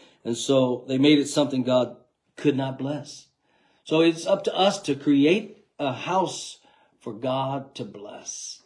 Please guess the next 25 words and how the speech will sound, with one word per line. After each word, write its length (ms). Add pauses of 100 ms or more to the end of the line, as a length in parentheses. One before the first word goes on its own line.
(140)
And 320
that's 280
our 180
topic, 400
and 140
we 80
hope 220
that 180
you 80
get 180
it. 220
You 80
must 280
respect 440
God 400 (280)
in 140
our 120
nation. 420 (560)
In 140
our 200
nation 460
today, 280
we've 320
lost 600
respect 520